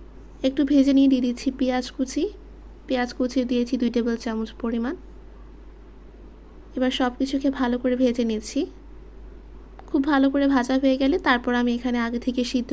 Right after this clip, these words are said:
করে রাখা শাকটা অ্যাড করে দিচ্ছি। শাকটা দিয়ে আমি খুব ভালো করে এটাকে মিশিয়ে নিব।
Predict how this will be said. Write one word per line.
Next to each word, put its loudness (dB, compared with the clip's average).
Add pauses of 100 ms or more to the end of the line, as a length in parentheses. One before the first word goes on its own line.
করে 0
রাখা -2
শাকটা -6
অ্যাড -2
করে -4
দিচ্ছি। -8 (2250)
শাকটা 2
দিয়ে 0
আমি 4
খুব 0
ভালো 0
করে 2
এটাকে 0
মিশিয়ে 2
নিব। -2